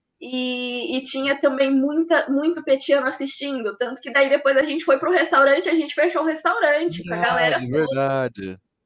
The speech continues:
Speaker 1: Dez metros de mesa com a galera toda lá pra
Speaker 2: Tava
Speaker 1: jantar
Speaker 2: ali
Speaker 1: junto.
Speaker 2: também.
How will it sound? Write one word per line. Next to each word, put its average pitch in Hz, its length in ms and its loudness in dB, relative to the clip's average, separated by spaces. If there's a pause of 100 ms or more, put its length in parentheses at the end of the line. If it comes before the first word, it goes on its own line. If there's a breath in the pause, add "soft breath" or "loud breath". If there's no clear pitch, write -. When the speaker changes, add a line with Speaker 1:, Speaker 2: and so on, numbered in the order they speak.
(280)
Speaker 1:
Dez 302 320 4
metros 302 480 -4
de 294 100 -6
mesa 285 560 2
com 320 100 -4
a 277 60 -2
galera 294 420 -2
toda 277 420 -2
lá 285 340 0 (160)
pra 269 120 0
Speaker 2:
Tava 302 180 2
Speaker 1:
jantar 143 180 -2
Speaker 2:
ali 359 100 -4
Speaker 1:
junto. 320 140 -8
Speaker 2:
também. 131 340 -6